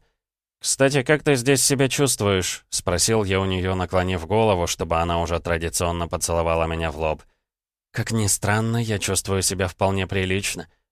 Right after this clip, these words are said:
Она отпустила мою голову и провела рукой по щеке. "Нас никогда не баловали,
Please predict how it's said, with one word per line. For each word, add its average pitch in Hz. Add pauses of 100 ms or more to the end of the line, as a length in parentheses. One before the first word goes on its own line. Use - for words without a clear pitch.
(240)
Она 95
отпустила 92
мою 90
голову 90
и 82
провела 85
рукой 85
по 82
щеке. 80 (560)
"Нас 127
никогда 123
не 135
баловали, 87